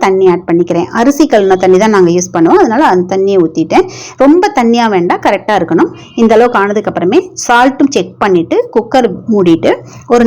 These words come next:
நாலு விசில் விட்டுட்டு அஞ்சு நிமிஷம் வந்து சிம்ல வச்சுட்டு நம்ம ஸ்டவ் ஆஃப் பண்ணிக்கலாம். குக்கர் நல்லா ஸ்டீம் போயிட்டுது. இப்ப நம்ம திறந்து பார்க்கலாம்.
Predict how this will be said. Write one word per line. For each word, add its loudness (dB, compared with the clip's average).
நாலு 4
விசில் -2
விட்டுட்டு -4
அஞ்சு 2
நிமிஷம் 0
வந்து -4
சிம்ல 0
வச்சுட்டு -4
நம்ம 2
ஸ்டவ் 0
ஆஃப் -8
பண்ணிக்கலாம். -2
குக்கர் 0
நல்லா -2
ஸ்டீம் 2
போயிட்டுது. 0
இப்ப -2
நம்ம 0
திறந்து 2
பார்க்கலாம். 0